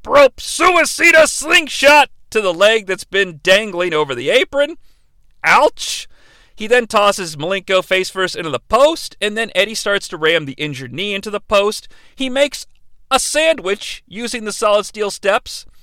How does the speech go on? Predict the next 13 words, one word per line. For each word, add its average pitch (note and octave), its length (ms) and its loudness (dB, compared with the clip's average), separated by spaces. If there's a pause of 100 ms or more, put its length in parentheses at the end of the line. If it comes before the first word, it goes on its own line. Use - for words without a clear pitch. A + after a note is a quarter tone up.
(540)
and C4 260 -2
drop E4+ 460 4
kicks D4+ 320 0
the C#4 140 -6
steps - 520 0 (220)
into F4+ 440 0
Malenko's A#3+ 680 2
knee F#3 360 -8 (140)
into D#3+ 800 -8
the C#3 100 -12
post. D3 600 -12 (400)
Very G3 280 -4
nice. - 640 -18